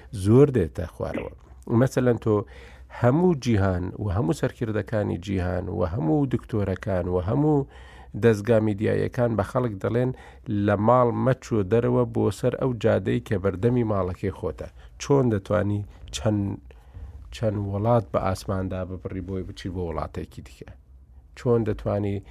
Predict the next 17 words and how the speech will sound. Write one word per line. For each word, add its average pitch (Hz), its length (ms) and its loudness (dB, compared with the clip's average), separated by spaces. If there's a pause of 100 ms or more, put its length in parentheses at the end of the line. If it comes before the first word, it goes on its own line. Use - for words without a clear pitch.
(340)
خواردنی 104 760 2
وڵاتێکی 95 680 -2
دیکە 120 240 2
بخوا؟ 92 360 -4
چۆن 104 260 -2
دەتوانی 98 440 -2
لەسەر 92 340 -4
جادە 90 400 0
خواردن 87 480 -4
بخوا؟ - 260 -10 (380)
یعنی، 117 420 2 (240)
ئەم 135 220 4 (1160)
پەتایانە 98 680 0
کە - 180 -4
دێن، 120 360 4 (480)
کولتور 151 520 2
دەگۆڕن، 85 580 0